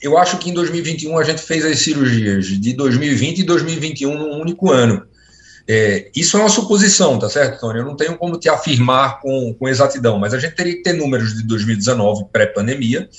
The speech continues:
teria que ter números de dois mil e vinte durante a pandemia e em dois mil e vinte e um. Sem dúvida nenhuma, eu falo por,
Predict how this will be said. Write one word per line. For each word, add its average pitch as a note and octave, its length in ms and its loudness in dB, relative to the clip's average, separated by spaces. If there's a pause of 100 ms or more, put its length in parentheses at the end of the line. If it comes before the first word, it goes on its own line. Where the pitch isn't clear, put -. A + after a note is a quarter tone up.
(280)
teria D#3 200 2
que F3+ 80 -2
ter F3+ 100 2
números D#3+ 380 -2
de C#3+ 60 -10
dois C#3+ 200 0
mil C#3 140 2
e C3 60 4
vinte A2+ 360 0
durante C3 360 2
a C#3+ 60 -2
pandemia A#2 600 -2 (360)
e D3+ 80 -8
em E3 60 -2
dois E3 180 0
mil F3 120 0
e - 20 -4
vinte F#3+ 200 4
e D#3 40 -2
um. G#2+ 120 0
Sem A3 360 2
dúvida E3+ 380 2
nenhuma, B2+ 260 -2
eu B2+ 140 -2
falo A#2 260 0
por, A2 300 -6